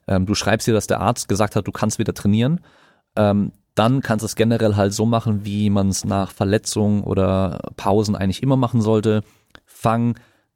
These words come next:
ganz, ganz, ganz easy an. Also ich glaub, es waren bei dir ein paar Wochen Pause. Das heißt, ganz easy einsteigen, wirklich ganz, ganz locker. Wenn du Krafttraining machst, dann nimm mal die Hälfte von dem Gewicht, was du sonst genommen hast vielleicht. Mach ein paar Sätze, ein paar lockere Wiederholungen. Ähm,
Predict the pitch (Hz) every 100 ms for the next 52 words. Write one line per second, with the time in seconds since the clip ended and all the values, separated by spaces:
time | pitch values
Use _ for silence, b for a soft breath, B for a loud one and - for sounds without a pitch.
0 | - 107 113 117 - 104 110 107 - 95
1 | 104 98 - 98 95 98 90 90 - 85
2 | - 95 98 101 101 101 95 101 92 95
3 | 98 92 98 98 87 - 92 90 - b
4 | b b b b - 107 120 139 127 120
5 | 107 113 - 113 110 104 98 95 107 107
6 | - 98 107 101 101 92 92 - 104 -
7 | 98 98 98 95 - 95 101 90 92 104
8 | 92 - 101 98 101 98 95 104 101 101
9 | 98 101 - 98 95 98 - b b b
10 | - 117 113 110 107 107 - 104 - 98
11 | 95 101 95 92 98 98 95 B B B
12 | B 98 92 101 92